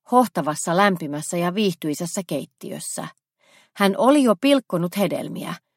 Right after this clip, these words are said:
tarkistanut ruokatarvikkeet ja täydentänyt jääkaappia. Niinpä kaikki oli valmista,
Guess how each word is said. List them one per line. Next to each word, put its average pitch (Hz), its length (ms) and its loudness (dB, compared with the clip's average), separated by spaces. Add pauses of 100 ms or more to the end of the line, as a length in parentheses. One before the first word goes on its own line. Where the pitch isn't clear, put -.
(140)
tarkistanut 185 680 0
ruokatarvikkeet 156 1040 -2 (100)
ja 240 100 -4
täydentänyt 202 680 2
jääkaappia. 151 760 -6 (640)
Niinpä 269 300 4
kaikki 277 360 4
oli 226 180 4
valmista, 180 680 2